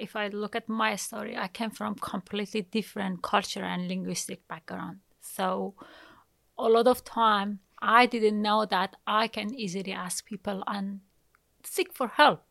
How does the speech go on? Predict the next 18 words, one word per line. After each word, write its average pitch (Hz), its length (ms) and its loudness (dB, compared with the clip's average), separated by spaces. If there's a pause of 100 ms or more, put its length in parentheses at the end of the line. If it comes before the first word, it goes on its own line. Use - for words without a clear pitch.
(160)
I 226 140 6
didn't 208 280 0
know 233 180 4
that 269 200 -4
because 202 280 -2 (160)
it 208 140 -4
was 214 320 0 (240)
different 208 480 2
from 202 260 -2
what 196 180 -2
I 202 100 -2
used 208 420 -4
to 208 80 -4
do 196 280 0 (500)
in 220 400 0 (120)
my 208 420 -2
own 220 180 2
country. 226 560 -2